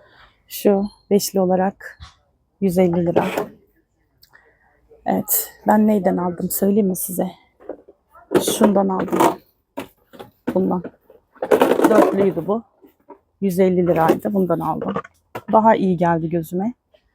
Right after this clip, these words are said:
Evet. Ondan sonra arkadaşlar.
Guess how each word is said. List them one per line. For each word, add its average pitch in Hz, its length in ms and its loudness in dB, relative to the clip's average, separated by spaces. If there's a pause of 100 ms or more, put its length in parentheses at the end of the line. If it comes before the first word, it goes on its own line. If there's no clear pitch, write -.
(1500)
Evet. 196 380 -10 (760)
Ondan 202 320 0
sonra 190 420 2
arkadaşlar. 190 1120 -4